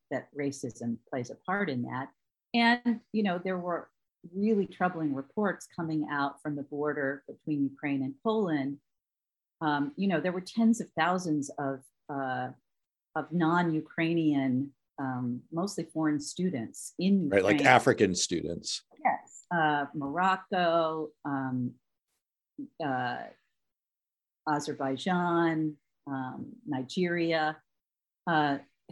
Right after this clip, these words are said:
Speaker 1: who were fleeing and were subjected to terrible discrimination,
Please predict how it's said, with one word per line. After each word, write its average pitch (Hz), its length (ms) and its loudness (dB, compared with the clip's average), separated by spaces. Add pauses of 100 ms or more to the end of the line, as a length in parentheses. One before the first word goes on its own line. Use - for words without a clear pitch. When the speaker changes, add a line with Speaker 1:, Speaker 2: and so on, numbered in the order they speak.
Speaker 1:
who 233 120 4
were 190 180 2 (100)
fleeing 165 540 2 (320)
and 160 480 0 (640)
were 170 480 -2 (100)
subjected - 680 -2
to 165 140 -4 (520)
terrible 196 380 2
discrimination, 147 800 -2